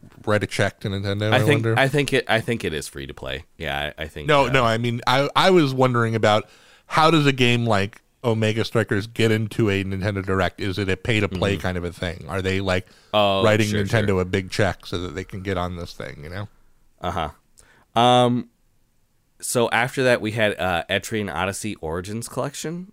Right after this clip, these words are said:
Speaker 2: uh, coming June first.
Speaker 1: Mm-hmm.
Speaker 2: Uh,
Speaker 1: I'll, we can talk about that for a second. Uh,
Speaker 2: Sure.
Speaker 1: the, the Etrian Odyssey games being, uh, Atlus games from
Speaker 2: Yep,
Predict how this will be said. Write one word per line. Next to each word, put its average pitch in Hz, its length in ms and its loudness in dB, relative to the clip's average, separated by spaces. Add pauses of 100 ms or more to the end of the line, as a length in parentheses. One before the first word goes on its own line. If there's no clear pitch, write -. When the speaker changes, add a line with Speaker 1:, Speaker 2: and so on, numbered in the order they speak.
(140)
Speaker 2:
uh, 78 140 -12
coming 85 280 -10
June 85 260 -10
first. - 500 -8 (160)
Speaker 1:
Mm-hmm. 139 540 -2
Speaker 2:
Uh, 80 380 -4 (760)
Speaker 1:
I'll, 135 280 -2 (120)
we 143 140 0
can 156 120 -2
talk 123 180 2
about 95 180 -2
that 87 160 -4
for 92 140 -6
a - 20 -8
second. 90 480 -6
Uh, 98 480 2
Speaker 2:
Sure. 95 180 0 (440)
Speaker 1:
the, 113 400 2
the 131 280 -2
Etrian 147 400 4
Odyssey 120 320 2
games 110 460 0
being, 101 640 -2
uh, 92 320 0
Atlus 233 640 0
games 269 480 -2
from 104 420 0
Speaker 2:
Yep, 120 240 2